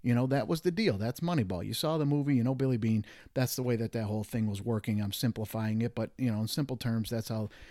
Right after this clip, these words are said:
this thing started out and that's how it was working. And that's great, but now it has spread to every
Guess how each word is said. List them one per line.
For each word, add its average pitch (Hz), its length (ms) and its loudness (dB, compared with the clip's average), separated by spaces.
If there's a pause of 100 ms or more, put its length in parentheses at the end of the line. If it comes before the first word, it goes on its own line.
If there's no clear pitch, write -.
(180)
this 110 160 -2
thing 110 180 0
started 104 400 -2
out 104 160 -2
and 104 80 -2
that's 107 140 -4
how 104 120 -2
it 95 40 -4
was 101 120 -8
working. 101 380 -6 (320)
And 143 380 4 (180)
that's 151 220 -2
great, 127 340 -2
but 107 220 -6 (340)
now 139 280 0
it 165 60 0
has 120 140 2
spread 123 480 -2
to 104 220 -6 (160)
every 127 580 -2